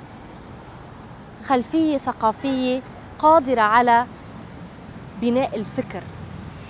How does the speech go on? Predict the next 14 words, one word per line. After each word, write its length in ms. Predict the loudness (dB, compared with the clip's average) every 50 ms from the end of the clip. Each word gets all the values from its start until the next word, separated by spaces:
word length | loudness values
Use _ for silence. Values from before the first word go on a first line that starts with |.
| -10 0 4
هن 340 | 6 6 6 6 6 4 4
بدهم 300 | 2 2 2 2 2 2
يبنوا 240 | 2 2 2 0
المجتمع 580 | 0 0 0 0 2 4 4 6 6 6 6 6
بصيغته 640 | 4 2 -4 -6 -4 -4 -4 -2 0 2 2 2 2
السياسية 680 | 0 -4 -4 -4 -4 -4 -4 -2 0 0 2 2 2
والاقتصادية، 920 | 2 2 2 0 -2 -6 -6 -4 0 0 0 2 2 0 2 2 2 0
آه، 360 | 0 -2 -6 -12 -10 -2 2 4
آه، 320 | 4 4 6 4 4 4
لإحداث 640 | 2 4 2 2 2 4 8 10 10 10 10 6 0 -14 -14 -14 -16 -16 -16 -2 8 10
ثورة 460 | 12 12 12 10 10 8 8 6 4 2 6
ونهضة 1000 | 8 10 12 12 10 8 6 4 0 2 2 2 6 6 6 6 6 2 2 2
سريعة 400 | 4 2 2 4 6 6 6 6
للناس، 380 | 6 4 0 0 0 -2 -2